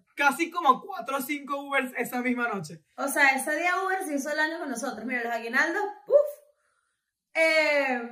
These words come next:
Speaker 2: <laughs> y bueno, nada, o sea, literal, así, me avisó, pedí el Uber, marico, yo digo, "Marico, el Uber está afuera, el Uber está afuera, el Uber está afuera", y ella, "No, ya estoy llegando, ya estoy llegando, ya estoy llegando".
Speaker 1: Yo
Speaker 2: Marico,
Speaker 1: llegué,
Speaker 2: yo
Speaker 1: así que,
Speaker 2: bajándome
Speaker 1: "Señor,
Speaker 2: así.
Speaker 1: le pido disculpas, yo le dejo propina", yo, "Hasta luego",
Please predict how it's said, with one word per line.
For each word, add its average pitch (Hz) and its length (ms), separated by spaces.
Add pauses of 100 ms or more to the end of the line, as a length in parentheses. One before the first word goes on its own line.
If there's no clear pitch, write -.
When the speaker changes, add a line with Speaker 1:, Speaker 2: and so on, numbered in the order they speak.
Speaker 2:
<laughs> - 460
y 330 100
bueno, 381 300
nada, 370 280
o 311 60
sea, 320 120
literal, 285 420
así, 311 360
me 277 160
avisó, 277 260 (540)
pedí 294 220
el 294 160
Uber, 392 340 (440)
marico, 302 380
yo 277 180
digo, 262 220
"Marico, 269 320
el 269 80
Uber 240 160
está - 180
afuera, 240 380
el 226 80
Uber 220 140
está 247 140
afuera, 277 280
el 254 80
Uber 226 120
está 240 120
afuera", 330 340
y 277 60
ella, 247 140
"No, 359 200
ya 359 60
estoy 320 220
llegando, 330 340
ya 302 60
estoy 311 200
llegando, 320 460
ya 311 80
estoy 302 180
llegando". 349 300
Speaker 1:
Yo 302 260
Speaker 2:
Marico, 339 300
Speaker 1:
llegué, - 160
Speaker 2:
yo 330 120
Speaker 1:
así 311 260
que, 302 120
Speaker 2:
bajándome 320 380
Speaker 1:
"Señor, 330 320
Speaker 2:
así. 320 100
Speaker 1:
le 277 120
pido 339 260
disculpas, 294 560
yo 294 80
le 311 100
dejo 339 240
propina", 285 480
yo, 339 220
"Hasta 302 180
luego", 330 280